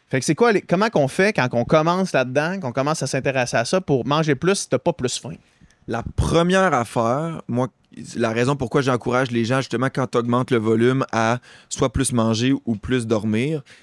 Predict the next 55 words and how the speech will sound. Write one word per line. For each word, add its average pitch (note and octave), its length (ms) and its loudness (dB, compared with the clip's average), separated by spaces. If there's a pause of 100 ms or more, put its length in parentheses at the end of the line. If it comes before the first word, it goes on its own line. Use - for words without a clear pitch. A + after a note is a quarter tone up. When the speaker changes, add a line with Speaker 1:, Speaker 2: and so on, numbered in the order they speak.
(120)
Speaker 2:
c'est - 140 -4
vraiment A#2 320 -2
que C3 120 -6
de A#2 160 -2
voir B2 280 0
comme A2+ 260 0
deux B2 200 2
pistons, A2 480 -6 (200)
OK ? - 120 -12
Là, A#2+ 160 2 (280)
Speaker 1:
Ouais. B2+ 140 4
Speaker 2:
je A2 100 -2
réponds A#2 260 2
pas D3+ 200 4
à C3+ 40 0
ta C3 100 0
question, B2 240 0
mais C#3 100 0
j'y A2 80 0
réponds A2 260 0
après, A2+ 160 0
Speaker 1:
Ouais, D3+ 100 2
Speaker 2:
là, - 40 0
mais C3+ 60 -2
Speaker 1:
je A#2+ 40 -4
Speaker 2:
c'est C3+ 80 2
juste B2 100 0
Speaker 1:
t'écoute. C3 80 4
Speaker 2:
que A#2+ 60 0
je G#2 60 -4
veux A2 80 0
pas C3 120 -2
manquer A#2 140 0
Speaker 1:
Je - 80 0
t'écoute, F3+ 160 4
Speaker 2:
ça. E3 40 2
Speaker 1:
je E3 60 4
regarde F3+ 240 6
le E3 80 6
ciel F#3+ 180 2
juste D#3+ 160 0
pour, C#3 200 2
euh, C3 180 6
voir C3+ 200 2
les C3+ 80 0
prochaines C3 300 -2
questions D3+ 260 0
qui - 100 -8
s'en B2 80 0
Speaker 2:
Ouais, B2+ 260 4
Speaker 1:
viennent, E2+ 100 -4
Speaker 2:
ouais. F2 60 -12
Speaker 1:
hein. - 300 -20
Speaker 2:
Fait B2 140 0
que C3+ 260 4